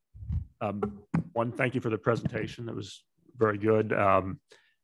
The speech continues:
the, just, I don't have a great familiarity with the, the federal processes. So when you get to, to the werda,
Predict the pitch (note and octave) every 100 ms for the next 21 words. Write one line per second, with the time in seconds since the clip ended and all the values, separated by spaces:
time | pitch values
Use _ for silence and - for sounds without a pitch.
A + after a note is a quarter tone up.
0 | _ A#2 A2 G#2 G2+ - _ _ _ _
1 | _ - - D3+ D3+ B2 A#2+ A#2+ - -
2 | A2 A2 A2 G#2+ G2+ G2+ - G2+ F#2+ F#2+
3 | _ - - A2+ G#2+ G2 - G2+ G2 G#2+
4 | F#2+ G#2 F#2+ - A2 F#2+ _ _ _ _
5 | _ _ _ D#3+ G#2+ G#2 G2 D3+ D#3+ D3
6 | B2+ B2 A#2+ A2+ - - A2+ G#2 A2+ G#2
7 | F#2 F2+